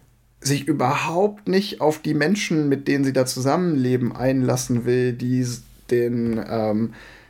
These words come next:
Einheimischen dort super rassistisch gegenübertritt,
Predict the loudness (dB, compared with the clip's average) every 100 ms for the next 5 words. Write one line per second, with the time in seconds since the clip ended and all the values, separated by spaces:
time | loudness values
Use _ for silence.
0 | -10 -2 0 2 0 -2 -2 0 0 0
1 | -2 0 0 2 0 0 0 -2 -4 -4
2 | 0 0 0 -2 0 0 2 0 -4 -2
3 | 0